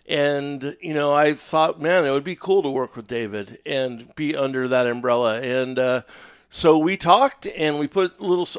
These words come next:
program together, and, uh, here we are. So, uh, Greg and I are gonna do a weekly podcast. It's gonna be, you know, a th-, we, we're shooting for thirty to forty-five minutes.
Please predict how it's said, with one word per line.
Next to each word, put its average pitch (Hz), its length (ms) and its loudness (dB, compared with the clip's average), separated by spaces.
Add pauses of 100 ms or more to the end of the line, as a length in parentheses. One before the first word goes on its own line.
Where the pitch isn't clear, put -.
program 180 460 0
together, 196 680 0
and, 139 480 -4
uh, 139 200 2
here 147 240 -2
we 196 180 2
are. 220 360 6 (460)
So, 147 380 2
uh, 139 360 6 (360)
Greg 190 240 6
and 185 100 6
I 175 180 6
are 170 160 6
gonna 151 260 -2
do 151 380 2
a 127 120 2
weekly 156 400 -2
podcast. 143 680 2
It's 151 200 -10
gonna 165 180 -2
be, 147 720 0
you 160 160 -6
know, 139 480 0
a 156 100 -14
th-, - 140 -20
we, 170 240 -6
we're 170 140 -4
shooting 214 340 -6
for 180 120 -4
thirty 175 320 2
to 151 60 -6
forty-five 151 500 0
minutes. 131 380 -2